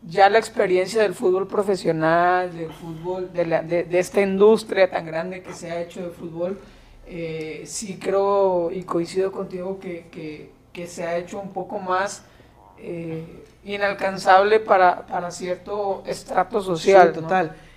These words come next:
Speaker 2: Que antes era, bueno, no por el estadio, pero lo veo por la tele. Bueno, ahora ni eso, pero yo tengo,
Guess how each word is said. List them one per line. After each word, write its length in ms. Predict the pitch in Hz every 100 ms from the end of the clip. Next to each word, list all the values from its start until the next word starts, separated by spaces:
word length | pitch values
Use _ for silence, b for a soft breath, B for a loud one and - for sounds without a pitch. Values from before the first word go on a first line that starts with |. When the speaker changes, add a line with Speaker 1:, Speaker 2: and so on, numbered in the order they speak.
| B
Speaker 2:
Que 140 | - 185
antes 500 | 190 190 208 202 - - _ -
era, 220 | 180 175
bueno, 200 | 175 175
no 200 | 160 170
por 120 | 190
el 100 | 202
estadio, 280 | 180 190 208
pero 140 | 196 165
lo 20 |
veo 120 | 170
por 100 | 185
la 140 | 165
tele. 320 | - 190 139 - - -
Bueno, 160 | 170 160
ahora 140 | 190
ni 220 | 196 190
eso, 220 | 208 196
pero 160 | 170 165
yo 120 | 165
tengo, 280 | 165 185 190